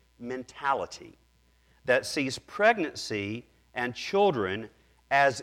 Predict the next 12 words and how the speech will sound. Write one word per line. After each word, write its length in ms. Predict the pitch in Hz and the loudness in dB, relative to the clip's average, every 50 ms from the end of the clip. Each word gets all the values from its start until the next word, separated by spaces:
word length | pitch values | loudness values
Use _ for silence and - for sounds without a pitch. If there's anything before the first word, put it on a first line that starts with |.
| - | -8
impositions 1040 | 151 170 208 226 - - 180 175 156 131 120 147 202 233 220 - - 135 123 120 113 - | -4 -2 -2 -2 -4 -6 -6 -6 -6 -6 -2 2 2 2 2 0 -4 -6 -6 -6 -8 -10
to 160 | - - 120 | -10 -10 -8
be 180 | 107 117 117 | -6 -4 -2
avoided 800 | 113 110 101 101 120 143 170 170 143 95 87 82 90 104 120 120 - _ _ _ _ _ _ _ _ - | -2 -2 -4 -6 -6 -2 -2 -2 -2 -2 -4 -8 -10 -10 -12 -14 -18 _ _ _ _ _ _ _ _ -4
rather 400 | 92 110 120 127 135 139 151 139 | 2 4 4 4 4 2 0 0
than 240 | 117 123 117 117 | -2 -2 -4 -4
as 300 | 120 90 110 113 101 95 | -4 -4 -4 -6 -6 -8
gifts 500 | 87 92 113 135 123 95 87 - - - | -10 -6 -2 0 0 0 0 -4 -8 -14
to 140 | - - 101 | -14 -14 -12
be 160 | 90 90 87 | -12 -10 -10
received, 800 | 85 87 85 - - - - 147 147 147 147 147 143 143 139 - _ _ _ _ _ _ _ | -12 -12 -12 -12 -12 -12 -8 -8 -6 -6 -6 -8 -10 -12 -14 -20 _ _ _ _ _ _ _
loved, 540 | 98 104 107 104 104 101 101 101 98 - | -8 -4 -2 0 0 0 -2 -4 -6 -10